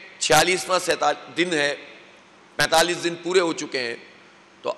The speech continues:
आज हम इस बात का ऐलान करते हैं कि हमारा हक दो आवाम को तहरीक एक नए फेज में दाखिल हो रही है। पहले मरहले में हम उनतीस तारीख को,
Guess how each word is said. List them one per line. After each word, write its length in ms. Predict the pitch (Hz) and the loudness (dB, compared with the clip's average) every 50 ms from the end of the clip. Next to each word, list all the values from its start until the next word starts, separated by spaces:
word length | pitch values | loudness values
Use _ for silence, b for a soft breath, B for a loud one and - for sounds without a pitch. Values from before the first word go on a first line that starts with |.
| - 135 | 2 4
आज 280 | 165 190 208 196 175 | 4 4 4 2 2
हम 180 | 180 175 170 165 | 0 0 0 -2
इस 120 | 160 143 | -4 -2
बात 260 | 127 151 147 151 147 - | 2 2 2 2 2 0
का 80 | 151 147 | 0 2
ऐलान 260 | 143 139 143 151 147 | 2 2 2 0 0
करते 280 | 139 143 127 - 147 143 | -4 -6 -6 -6 -6 -6
हैं 260 | 135 135 143 135 - | -4 -4 -6 -8 -6
कि 80 | 147 | -8
हमारा 320 | 139 131 127 127 131 135 127 | -6 -4 -2 -2 0 0 0
हक 160 | 120 139 160 | 0 -2 -6
दो 160 | 139 117 151 | -6 -2 0
आवाम 340 | 143 135 123 120 127 135 139 | 0 2 2 2 0 0 -2
को 120 | 127 131 | -6 -8
तहरीक 420 | 123 - 127 123 117 127 135 127 - | -6 -6 -6 -6 -4 -6 -8 -6 -4
एक 200 | - 127 117 - 120 | -4 -4 -4 -6 -8
नए 320 | 113 117 131 156 160 156 | -4 0 2 4 4 2
फेज 520 | - - - 131 131 127 120 - - - - - - - - 110 | 2 0 -4 -2 -2 -2 -4 -6 -10 -12 -14 -18 -20 -20 -14 -10
में 100 | 120 110 | -2 0
दाखिल 280 | 120 117 - 156 147 | 0 0 0 -2 -6
हो 100 | 151 151 | -6 -6
रही 220 | 143 147 143 139 139 | -6 -6 -8 -8 -10
है। 80 | 123 - - - - - - - - - - - - - - - - - _ - _ - - - | -10 -12 -14 -20 -20 -20 -20 -20 -20 -20 -20 -20 -20 -20 -20 -20 -20 -20 _ -20 _ -10 -2 2
पहले 240 | 160 175 175 185 | 4 4 6 6
मरहले 340 | 175 175 170 170 165 165 170 | 6 6 6 6 6 4 4
में 120 | 165 165 160 | 4 4 2
हम 200 | 160 160 165 160 - | 2 2 -2 -8 -8
उनतीस 500 | 160 165 160 - - 190 190 175 - - | -8 -8 -8 -4 -2 -2 0 0 0 0
तारीख 260 | - 127 123 120 117 | 0 0 0 0 -4
को, 220 | - - 120 95 | -8 -8 -10 -10